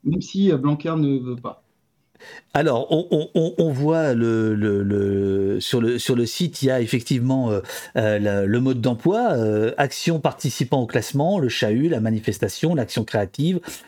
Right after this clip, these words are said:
Speaker 2: la mise en sobriété énergétique, l'action conduisant au départ précipité d'une personnalité,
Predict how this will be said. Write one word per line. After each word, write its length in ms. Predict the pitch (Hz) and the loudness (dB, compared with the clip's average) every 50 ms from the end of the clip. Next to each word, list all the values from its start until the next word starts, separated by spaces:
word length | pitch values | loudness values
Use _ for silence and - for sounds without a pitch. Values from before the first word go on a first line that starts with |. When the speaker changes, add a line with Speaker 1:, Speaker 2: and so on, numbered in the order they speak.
| - - | -4 0
Speaker 2:
la 140 | 151 147 147 | 0 2 2
mise 260 | 151 160 156 135 123 | 2 0 0 0 0
en 80 | 120 110 | 0 0
sobriété 540 | - - 127 120 127 113 110 107 117 110 | 0 -2 0 0 2 0 0 0 0 0
énergétique, 680 | 104 104 104 92 98 104 110 98 - 165 196 208 - - | 0 0 0 0 0 -2 -2 0 0 0 0 0 0 0
l'action 380 | 131 143 139 - - 185 165 | 2 0 0 0 -2 -2 0
conduisant 400 | - 160 139 131 135 127 139 135 | 0 0 0 0 2 0 2 0
au 40 | 127 | 2
départ 300 | 120 135 - - 175 - | 0 0 0 0 -2 0
précipité 500 | - 226 208 - 214 165 180 165 - 165 | 0 0 0 0 -2 -2 -2 0 0 0
d'une 160 | 147 139 135 | 0 0 0
personnalité, 640 | 139 117 - - 113 104 101 101 98 - 160 196 | 0 -2 -2 -2 -2 0 0 0 0 0 -2 -2